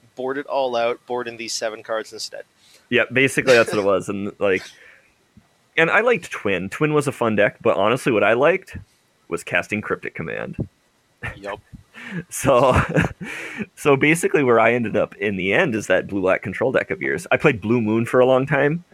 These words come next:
Speaker 2: which was awesome. Um, and then we played that blue-black control deck, and who knows, with the way things changes, we might, I might end up on a Moon deck again, but, like, you know, it's, it's finding what I enjoyed about the format, and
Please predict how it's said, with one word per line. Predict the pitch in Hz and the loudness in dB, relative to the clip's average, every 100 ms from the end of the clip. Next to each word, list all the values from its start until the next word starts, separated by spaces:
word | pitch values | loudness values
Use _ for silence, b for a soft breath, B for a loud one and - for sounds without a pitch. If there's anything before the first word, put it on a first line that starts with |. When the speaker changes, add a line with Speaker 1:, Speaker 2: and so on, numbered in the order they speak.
| b | b
Speaker 2:
which | 110 - | -4 0
was | 107 - | -2 0
awesome. | 85 82 - 95 117 _ _ _ b b b b _ | 0 0 0 -2 -4 _ _ _ b b b b _
Um, | 101 92 90 87 | 0 2 0 -2
and | 110 | -2
then | |
we | 98 | -2
played | 92 107 | 0 4
that | 98 | 4
blue-black | 95 101 101 - | 4 4 4 2
control | 98 95 | -2 2
deck, | 98 98 | 2 0
and | 110 - | -4 -4
who | 120 | 0
knows, | 104 92 92 | 2 2 2
with | 90 - _ _ _ | -2 -2 _ _ _
the | 95 | 0
way | 101 | 0
things | 90 101 90 | 0 -4 -2
changes, | 95 95 92 | -2 -4 -6
we | 92 | -2
might, | 87 71 87 | 0 0 0
I | |
might | 98 85 | 2 2
end | - 90 | 2 2
up | 87 | 2
on | 87 87 | 2 0
a | |
Moon | 90 87 | 0 2
deck | 87 - | 2 0
again, | - 87 76 82 | 0 0 2 2
but, | 82 80 55 _ b b b b b _ _ - | 4 4 4 _ b b b b b _ _ 0
like, | 87 85 - - _ _ _ _ _ _ - | 2 2 0 -10 _ _ _ _ _ _ 2
you | |
know, | 117 107 | 6 6
it's, | - - B B | 4 -4 B B
it's | 131 - | -2 -2
finding | - 127 170 165 110 | 2 2 4 2 4
what | 104 107 | 4 4
I | 110 | 4
enjoyed | 107 95 98 95 | 2 2 2 2
about | 95 - | 0 -2
the | - | -4
format, | - 87 85 78 - | -2 0 0 -2 -2
and | 98 | -4